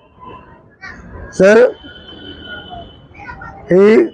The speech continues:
अशी साड्या वाटप करणं म्हणजे गरीब माणूस आपल्या बायकोला साडी घेऊ शकत नाही, आईला घेऊ शकत नाही, बहिणीला घेऊ शकत नाही,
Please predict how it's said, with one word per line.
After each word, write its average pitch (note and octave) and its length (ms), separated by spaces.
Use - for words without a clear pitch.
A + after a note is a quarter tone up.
अशी F#3+ 300
साड्या E3 420
वाटप D3 340
करणं A#2 400
म्हणजे D#3 320
गरीब D#3+ 340
माणूस C3 420
आपल्या D#3+ 360
बायकोला D#3 680
साडी D3 280
घेऊ D3+ 160
शकत A2+ 360
नाही, G#2 240
आईला F#3+ 360
घेऊ F3 160
शकत A#2 360
नाही, G2+ 300
बहिणीला E3 460
घेऊ F3+ 180
शकत B2 420
नाही, F#2 240